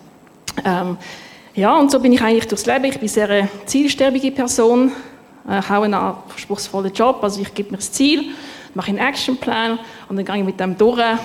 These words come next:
und dann meistens im Leben hat es auch, also lange Zeit geklappt. Ähm, meine erste wirkliche Begegnung mit Gott ist ungefähr vor zwanzig Jahren gewesen. Ich bin hier in Zürich gewesen, habe das Anwaltspraktikum gemacht und mein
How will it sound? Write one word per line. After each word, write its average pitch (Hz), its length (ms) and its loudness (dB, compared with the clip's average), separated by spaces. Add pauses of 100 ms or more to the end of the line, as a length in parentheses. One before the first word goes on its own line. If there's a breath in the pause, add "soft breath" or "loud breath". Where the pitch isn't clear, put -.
(200)
und 202 220 -2
dann 202 200 2 (380 loud breath)
meistens 208 480 0
im 208 120 0
Leben 196 200 0
hat 190 180 -2
es 190 140 -4
auch, 190 300 2
also 185 360 -2
lange 190 280 0
Zeit 196 220 -6
geklappt. - 600 -8 (920 loud breath)
Ähm, 190 480 4 (560)
meine 226 180 6
erste 277 600 2 (180)
wirkliche 262 340 2
Begegnung 247 440 2
mit 226 140 -2
Gott 226 300 2
ist - 240 0
ungefähr 202 340 0
vor 202 120 -4
zwanzig 190 440 -4
Jahren 208 260 0
gewesen. 311 260 0 (340 loud breath)
Ich - 140 -10
bin 190 140 -4
hier 190 120 0
in 190 100 0
Zürich 233 280 0
gewesen, 269 180 0
habe 196 80 0
das 175 100 -8
Anwaltspraktikum 226 800 -2
gemacht 226 400 0 (680 loud breath)
und 202 200 -2
mein 208 160 2